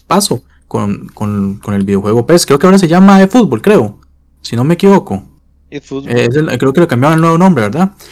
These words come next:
Speaker 1: Entonces, de, yo siento que, yo sí siento que posiblemente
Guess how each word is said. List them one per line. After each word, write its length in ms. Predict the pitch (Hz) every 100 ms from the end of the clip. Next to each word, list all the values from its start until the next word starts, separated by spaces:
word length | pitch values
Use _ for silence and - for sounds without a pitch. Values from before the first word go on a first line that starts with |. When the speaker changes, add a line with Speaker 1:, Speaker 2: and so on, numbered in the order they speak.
| - _ -
Speaker 1:
Entonces, 720 | 123 120 147 127 - - - _ - _ _ _ _
de, 280 | 123 147 143
yo 100 | 127
siento 260 | 123 156 190
que, 140 | -
yo 160 | 135 190
sí 80 | 214
siento 340 | 233 233 240
que 560 | 190 165 143 127 113 - _
posiblemente 800 | 120 117 151 185 180 196 196 -